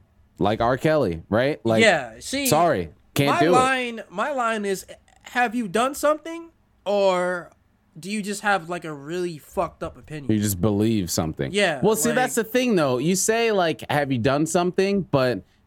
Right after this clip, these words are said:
Speaker 1: being who he is and how old he is and his position that he's been in, I'm sure he's done something, right? Granted, I don't have proof, but
Speaker 2: Yeah.
Speaker 1: there's no way you could be the same composer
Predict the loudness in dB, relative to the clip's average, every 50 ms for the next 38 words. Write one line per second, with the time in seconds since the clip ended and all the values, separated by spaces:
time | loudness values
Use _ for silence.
0 | _ _ 0 2 2 4 2 2 2 2 4 4 4 4 4 4 4 4 4 4
1 | 4 2 2 0 -2 -2 -2 0 0 2 2 2 2 2 4 2 2 2 2 2
2 | 2 2 2 0 0 -2 -2 -2 -2 0 0 2 2 0 0 0 -2 0 0 2
3 | 0 0 0 0 0 2 0 0 0 0 -2 -2 0 0 0 2 2 2 0 0
4 | 0 -2 -4 -6 -12 -20 -20 _ _ _ -2 0 2 2 0 0 0 0 2 2
5 | 2 2 2 0 0 0 0 0 -2 -2 -2 -4 -4 -6 -6 -8 -8 -10 -10 -6
6 | -2 -2 0 0 0 -4 -6 -4 0 0 2 2 2 0 0 -2 -2 -2 0 0
7 | 2 2 2 0 0 -2 -2 0 0 2 2 2 0 -4 -8 _ _ _ _ _
8 | 2 4 4 4 4 4 4 2 4 4 4 4 4 4 4 2 2 0 0 0
9 | 0 2 2 2 2 2 2 2 0 0 2 2 2 2 2 2 2 0 0 0
10 | -2 -2 0 2 2 2 2 2 2 0 0 0 -2